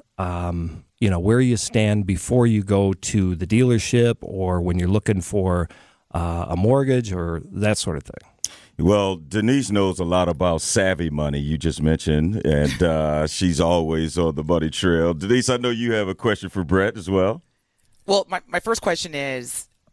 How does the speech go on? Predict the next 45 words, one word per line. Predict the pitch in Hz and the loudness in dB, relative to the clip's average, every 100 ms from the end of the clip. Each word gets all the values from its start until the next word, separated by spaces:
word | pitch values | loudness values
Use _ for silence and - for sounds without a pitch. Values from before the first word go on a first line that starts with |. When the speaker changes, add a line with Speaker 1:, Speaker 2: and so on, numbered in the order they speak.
| - | -12
Speaker 3:
how | - 254 | -6 -4
did | 349 240 | -2 -4
you | |
work | 180 180 | -2 -2
there | 175 | -4
for | 156 151 | -6 -6
thirty | 185 185 170 | -4 -4 -6
years? | 160 156 139 - - - - _ | -8 -6 -4 0 0 -2 -8 _
And | 190 190 - - | -4 -4 -4 -4
when | 233 | -2
you | 262 | -2
start, | - 208 | -2 -2
when | 170 | -4
you | |
were | 190 | -12
five? | - 233 294 - | -2 0 2 -2
Speaker 1:
<laughs> | - 175 - 175 | -2 -6 -2 -2
Thank | 147 - 151 165 | -2 -2 -4 -4
you | - | -6
so | - 143 160 | -2 -2 0
much. | 147 - - 180 - - - 170 | -2 -4 -4 -4 -4 -6 -6 -6
Speaker 3:
<laughs> | - | -4
Speaker 1:
Denise, | 156 143 | 0 2
Speaker 3:
Come | 143 202 | 2 2
on, | |
Speaker 1:
God | 143 135 | 2 2
bless. | 127 117 110 | 2 2 2
Speaker 3:
come | 190 | 0
on. | |
Speaker 1:
Thank | 143 135 | -2 -2
you | 143 | -2
so | - 135 | 0 2
much. | 123 107 117 | 2 0 0
Yeah, | 113 | 2
Speaker 3:
Yes. | 110 156 | 2 0
Speaker 1:
absolutely. | 135 131 - 131 120 110 101 | 0 0 2 2 4 2 0
Speaker 3:
You, | 90 - - - - - | -2 -8 -16 -16 -16 -16
you | 185 285 | -6 -4
know | 240 196 | 0 0
I | 190 | 0
have | 185 165 | -2 -6
a | - | -6
special | - - 160 151 | -6 -2 -2 -2
love | 135 123 120 113 | -4 -4 -4 -6
for | 143 120 113 - | -4 -2 -4 -6